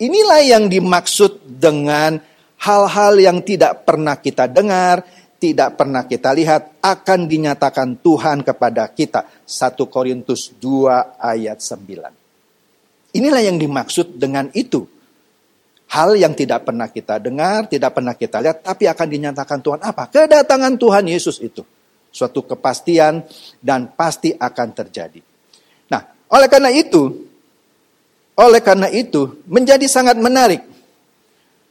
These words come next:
Menjadi sangat menarik kalau kita hubungkan dengan keadaan dunia pada masa ini. Di mana betul kita hidup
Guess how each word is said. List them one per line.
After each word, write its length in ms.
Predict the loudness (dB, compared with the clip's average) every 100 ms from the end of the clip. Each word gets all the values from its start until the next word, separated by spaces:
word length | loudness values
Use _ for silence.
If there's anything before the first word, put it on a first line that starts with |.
| -8
Menjadi 400 | -2 0 0 0
sangat 320 | -2 -4 -6
menarik 560 | -6 -4 -4 -4 -10 -2
kalau 240 | -2 0
kita 160 | 0 0
hubungkan 640 | 0 -2 2 2 2 2 4
dengan 320 | 4 4 0
keadaan 560 | 0 0 2 4 2 0
dunia 640 | -2 -2 -2 0 0 -2 -10 _ _ _ _ _ _ _ _ 2
pada 640 | 2 4 2 2 0 -4 -12 _ _ _ _ -8
masa 720 | -4 -2 -4 -2 -2 -4 -8
ini. 320 | -10 -8 -10 _ _ _ _ _ _ _
Di 160 | _ -2
mana 560 | 0 2 2 0 -4 -14 _ _ _ _
betul 480 | -8 -4 0 0 2
kita 480 | 0 2 2 0 -6 _ _ _ _
hidup 480 | 0 0 0 -4